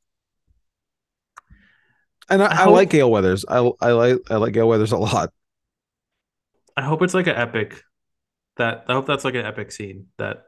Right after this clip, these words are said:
Speaker 2: house
Speaker 1: What if
Speaker 2: invasion thing. What if
Speaker 1: what
Speaker 2: that's
Speaker 1: if
Speaker 2: the opening
Speaker 1: Nev
Speaker 2: scene?
Speaker 1: That's incredible. But what if Nev Campbell was,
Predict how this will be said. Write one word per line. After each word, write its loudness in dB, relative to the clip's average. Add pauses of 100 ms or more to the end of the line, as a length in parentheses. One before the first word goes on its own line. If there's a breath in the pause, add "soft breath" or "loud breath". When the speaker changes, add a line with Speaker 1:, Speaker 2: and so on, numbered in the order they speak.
(120)
Speaker 2:
house -6
Speaker 1:
What 2
if 0
Speaker 2:
invasion -4
thing. -8 (400)
What 0
if 4
Speaker 1:
what 4
Speaker 2:
that's 4
Speaker 1:
if 0
Speaker 2:
the 2
opening 2
Speaker 1:
Nev -6
Speaker 2:
scene? -10 (460)
Speaker 1:
That's -2
incredible. -4 (240)
But 2
what 4
if -2
Nev 2
Campbell -2
was, -8